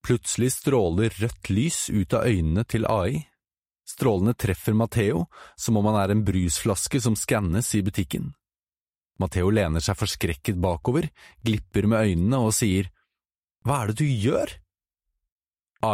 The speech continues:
I skal gjøre noen tester ved å bruke laserskyene. Nå må Matteo lese." Matteo tar et dypt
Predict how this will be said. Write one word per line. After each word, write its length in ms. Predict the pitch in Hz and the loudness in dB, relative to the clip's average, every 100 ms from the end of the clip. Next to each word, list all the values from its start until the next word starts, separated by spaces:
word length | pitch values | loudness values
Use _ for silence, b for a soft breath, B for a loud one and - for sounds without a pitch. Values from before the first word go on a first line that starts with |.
| 98 | 0
I 80 | 98 | 0
skal 240 | - 104 | 0 2
gjøre 240 | 107 98 98 | 2 2 2
noen 240 | 101 98 | 2 0
tester 480 | 123 101 - 107 107 | 0 -2 -2 -2 -2
ved 240 | - 101 98 | 0 0 0
å 20 | |
bruke 400 | 95 98 - 101 | 0 0 0 0
laserskyene. 720 | 95 87 107 92 110 98 104 - - _ _ _ _ - | 2 0 -2 -2 0 0 0 -4 -14 _ _ _ _ 0
Nå 80 | 110 107 | 2 2
må 160 | 101 98 | 2 2
Matteo 400 | 101 101 101 95 101 | 0 0 0 2 2
lese." 380 | 101 85 - 98 - _ _ _ _ _ _ _ _ _ _ _ | 2 0 -2 -4 -6 _ _ _ _ _ _ _ _ _ _ _
Matteo 400 | 95 95 92 95 | -4 -2 0 0
tar 240 | - 98 104 | 0 0 0
et 80 | |
dypt 320 | 90 104 - | 0 -4 -4